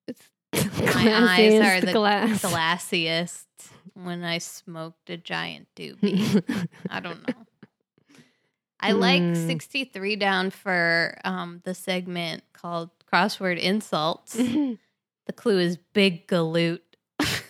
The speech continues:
Speaker 1: <laughs>
Speaker 2: And the answer is lug.
Speaker 1: Yeah.
Speaker 2: I'm gonna start calling
Speaker 1: He's a
Speaker 2: people
Speaker 1: big
Speaker 2: a,
Speaker 1: ol' lug.
Speaker 2: a big galoot.
Speaker 1: Yeah. That's a good one. And I wrote, "Nice,"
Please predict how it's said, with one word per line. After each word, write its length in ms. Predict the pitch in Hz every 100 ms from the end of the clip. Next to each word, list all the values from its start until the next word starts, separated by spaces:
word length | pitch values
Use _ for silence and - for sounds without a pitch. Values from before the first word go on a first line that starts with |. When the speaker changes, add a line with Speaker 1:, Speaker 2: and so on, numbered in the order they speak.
| _ _
Speaker 1:
<laughs> 20 | 311 294 - - 208 196 185 160 - 196 - - 240 240
Speaker 2:
And 240 | 214 226
the 80 | 214
answer 460 | - 202 - 208 190
is 240 | 214 -
lug. 540 | 180 175 - - - - _ - _ _ _ _
Speaker 1:
Yeah. 200 | 196 185 262 214 185 _ -
Speaker 2:
I'm 160 | 254 349
gonna 160 | 381
start 380 | - - 185 -
calling 300 | - 175 214
Speaker 1:
He's 120 | 202
a 40 | 202
Speaker 2:
people 120 | 165 185
Speaker 1:
big 140 | 185
Speaker 2:
a, 120 | 185
Speaker 1:
ol' 240 | 185 175 175
lug. 320 | 185 185 190
Speaker 2:
a 100 | 202 -
big 320 | 196 190 185
galoot. 560 | 196 180 180 180 185 - -
Speaker 1:
Yeah. 380 | 196 185 - 160 _ _ _ _ _ -
That's 240 | 202 185
a 60 | 202
good 200 | 269 262
one. 320 | 262 262 220 _ _ _ _ _ _ -
And 360 | 214 208 196 196
I 140 | 214 196
wrote, 360 | 202 196 190 -
"Nice," 640 | 190 180 180 196 180 -